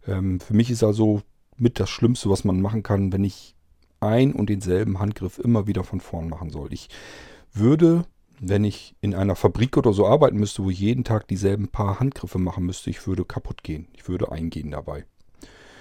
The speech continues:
Nun gut, das tut ja nicht Not. Ähm,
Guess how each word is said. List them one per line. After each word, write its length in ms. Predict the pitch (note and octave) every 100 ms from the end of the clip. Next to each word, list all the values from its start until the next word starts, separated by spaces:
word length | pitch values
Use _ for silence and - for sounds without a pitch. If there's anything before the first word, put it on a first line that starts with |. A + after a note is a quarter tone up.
| - - - -
Nun 120 | D#3+
gut, 220 | D#3+ A#2
das 280 | C3 - - _ _ _ _ _ _ _ _ - - _ -
tut 200 | - F3
ja 60 | D#3
nicht 160 | A2
Not. 300 | G#2+ G#2+ A#3 - - - - - -
Ähm, 520 | A2 A2 A2 A2 G#2+